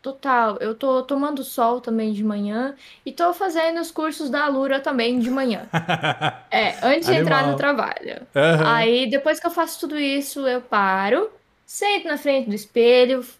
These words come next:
Speaker 1: boto uma maquiagem bonitinha, porque aí, né, ao longo do dia parece que dá um, dá uma avivada isso pra, pra mulher,
Speaker 2: Dá.
Speaker 1: né? Toma um banho, você coloca a maquiagem, você se olha no espelho e você fala, "Posso encarar o mundo
Speaker 2: Sim.
Speaker 1: hoje.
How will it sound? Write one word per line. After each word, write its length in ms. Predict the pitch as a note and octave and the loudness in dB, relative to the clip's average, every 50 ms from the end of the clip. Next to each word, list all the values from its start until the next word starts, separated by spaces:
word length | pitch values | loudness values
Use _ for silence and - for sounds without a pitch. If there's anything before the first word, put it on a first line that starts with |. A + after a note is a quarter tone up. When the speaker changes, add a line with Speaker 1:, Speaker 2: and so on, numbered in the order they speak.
| _ _ - | _ _ -2
Speaker 1:
boto 360 | - C4+ C#4 D4+ D#4+ D#4+ D#4+ | 0 2 4 4 2 2 2
uma 120 | D4+ D4 | 0 2
maquiagem 640 | C4 B3+ B3 B3 B3 B3 C4+ A#3+ A#3 A3+ A3 A#3+ A3+ | 4 4 2 0 0 0 0 2 2 2 2 0 0
bonitinha, 960 | G#3+ A#3+ A#3 G#3 G3+ G3+ - - - A#3 A#3+ B3 C4 C4 C4 C4 C4 C4+ C4+ C4+ | 2 2 2 2 0 -4 -6 -4 0 2 2 4 4 4 2 2 2 0 0 0
porque 200 | C4 A#3+ A#3+ C4 | -2 -2 0 2
aí, 220 | B3 A#3+ B3 C4+ B3+ | 2 4 4 4 4
né, 240 | B3+ C4+ C4+ B3 | 2 4 4 4
ao 100 | A3 G#3 | 2 4
longo 220 | A3 A#3+ C4 C4+ C#4 | 4 2 2 2 -2
do 100 | A3 B3 | -2 -2
dia 220 | G3+ G3 B3+ C4+ | -2 0 0 0
parece 260 | C4 C4+ C4+ C4+ C4+ - | 0 2 0 -2 -2 -4
que 80 | - A#3+ | -4 -2
dá 180 | A#3 C4+ C#4 | 0 0 0
um, 180 | D4+ D4+ C#4+ B3 | 0 -4 -8 -6
dá 140 | A3+ C#4 C#4+ | -2 -2 0
uma 120 | D#4+ E4+ | 0 0
avivada 600 | E4+ D#4 D#4+ C#4+ A3+ C4 B3+ B3+ B3+ A3+ A3 A3 | 0 0 -2 -2 0 2 4 4 4 4 4 2
isso 100 | A3 A3 | 2 2
pra, 200 | - - A#3 G#3+ | 0 0 0 0
pra 240 | G#3 - - A#3+ A#3+ | -2 -4 -2 0 2
mulher, 300 | A#3 A#3 A3 - A3+ A3 | 2 4 4 4 2 2
Speaker 2:
Dá. 40 | - | 0
Speaker 1:
né? 220 | F3+ G3 G#3+ A3 - - _ _ | 0 0 0 -2 -2 -6 _ _
Toma 200 | - D4 D4+ C#4+ | -6 -2 2 2
um 120 | C4 A#3 G#3+ | 2 2 2
banho, 360 | F3+ A3+ A#3 C4 C4+ C4 B3+ | 2 4 4 4 4 4 2
você 160 | - - A#3+ | 0 -2 -2
coloca 280 | - B3 B3+ C#4+ C#4 E4+ | 0 2 0 2 0 0
a 40 | |
maquiagem, 320 | B3+ A#3+ A#3 - C4 C4 C4 | 0 0 -2 0 -2 -2 -2
você 140 | C4 D4 C4+ | -2 -6 -8
se 120 | - C#4 | -6 -4
olha 80 | C4+ C4+ | -2 -2
no 60 | C4 | -2
espelho 240 | A#3+ - - C#4 C4+ | -4 -6 -8 -10 -8
e 20 | |
você 140 | - - C#4 | -8 -14 -10
fala, 240 | - D4 C#4+ C4+ C#4 - - - - - _ _ _ | -6 -4 -4 -4 -6 -8 -20 -20 -20 -20 _ _ _
"Posso 220 | - D#4 F4 E4+ E4+ | 0 0 0 0 -2
encarar 320 | D4+ - D#4 D4 D4+ D#4 | -6 -2 0 2 4 4
o 60 | D#4 | 4
mundo 260 | D4+ C#4+ C4 C4 B3+ A#3+ | 4 4 4 4 4 4
Speaker 2:
Sim. 180 | A3 G#3+ G3+ D3 | 4 4 2 2
Speaker 1:
hoje. 340 | D3 C#3+ C#3+ D3 D3+ D3 | 0 -2 -2 -4 -4 -6